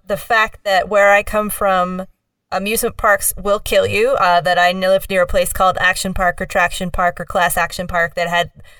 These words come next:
where people died on the regular, and they designed a circular, uh,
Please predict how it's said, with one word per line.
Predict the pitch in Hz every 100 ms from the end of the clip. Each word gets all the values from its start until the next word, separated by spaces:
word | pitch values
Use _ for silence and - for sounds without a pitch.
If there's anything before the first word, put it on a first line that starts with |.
| -
where | 214
people | - 262 233 190 - -
died | 202 190 190
on | 180 185
the | 180
regular, | 175 165 165 165 240 - - - - -
and | 196 196
they | 190
designed | 185 185 190 180 -
a | 175 170 160
circular, | - - 240 - 196 190 175 170 - _ _ _
uh, | - 160 -